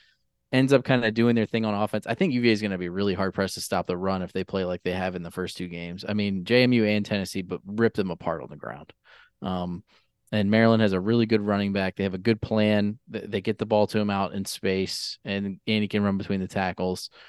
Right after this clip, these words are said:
Um, so I, I think it's gonna be a tough one. I think, I think Maryland wins it, like, thirty-four to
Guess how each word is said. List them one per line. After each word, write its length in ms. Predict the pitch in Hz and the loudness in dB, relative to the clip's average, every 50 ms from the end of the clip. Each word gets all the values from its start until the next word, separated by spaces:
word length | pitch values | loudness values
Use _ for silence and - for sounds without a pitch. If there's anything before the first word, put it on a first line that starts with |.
| - - _ _ - | -20 -20 _ _ -8
Um, 480 | 90 87 85 85 85 82 85 85 92 - _ _ _ _ _ | -8 -6 -6 -6 -6 -8 -10 -12 -12 -14 _ _ _ _ _
so 160 | - - 107 95 | -6 -2 0 0
I, 240 | 95 90 90 104 | 0 0 -2 -2
I 20 | 104 | -2
think 220 | 101 113 104 104 98 | -2 -2 -2 -4 -4
it's 80 | - - | -4 -2
gonna 180 | 104 98 95 | -2 -2 0
be 160 | 92 95 92 | -2 -2 -2
a 60 | 87 85 | -4 -2
tough 280 | - 98 90 - - | -2 -2 -2 -2 -4
one. 200 | 95 92 92 90 | -4 -4 -4 -4
I 80 | 90 87 | -4 -4
think, 340 | - 98 95 95 - - _ _ - - - - _ _ _ _ _ _ _ _ _ _ _ _ _ _ _ _ _ _ _ _ _ _ _ _ _ - - - - - - _ _ _ _ - | -4 -6 -6 -6 -8 -14 _ _ -20 -20 -20 -20 _ _ _ _ _ _ _ _ _ _ _ _ _ _ _ _ _ _ _ _ _ _ _ _ _ -20 -20 -20 -20 -20 -20 _ _ _ _ -4
I 140 | - 120 131 | -2 0 2
think 180 | 151 165 160 147 | 4 4 4 6
Maryland 420 | 143 147 147 143 139 139 127 127 | 6 6 6 6 6 6 4 4
wins 200 | 127 131 127 127 | 2 2 2 2
it, 100 | 131 123 | 2 2
like, 400 | 110 110 104 95 92 - - - - _ _ _ _ _ _ _ _ _ _ - - - - _ | 2 2 0 -2 -4 -8 -12 -20 -20 _ _ _ _ _ _ _ _ _ _ -20 -20 -20 -4 _
thirty-four 720 | - 117 120 123 123 127 117 - - - 107 107 110 110 104 | 4 6 6 6 6 4 2 0 -2 -2 2 4 4 4 4
to 220 | 101 95 92 90 | 4 2 0 -2